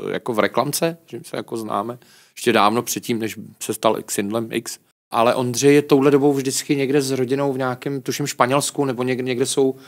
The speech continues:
jako na nějaký, tak tam jsme vždycky jako narazili na to, že to termínově nebylo možný. Přiznám se, že jsme taky,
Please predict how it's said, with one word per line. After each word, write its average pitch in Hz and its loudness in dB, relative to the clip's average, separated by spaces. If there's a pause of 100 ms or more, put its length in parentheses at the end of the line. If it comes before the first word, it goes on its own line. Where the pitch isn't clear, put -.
(240)
jako 123 -2
na 127 4
nějaký, 123 2
tak 123 0
tam 131 0
jsme - -4
vždycky 131 0
jako 143 2
narazili 135 2
na 131 0
to, 127 -8
že 123 -6
to 131 -12
termínově 139 -4
nebylo 143 -4
možný. 101 -8 (840)
Přiznám 131 2
se, - -2
že 127 -4
jsme 143 -2
taky, 135 2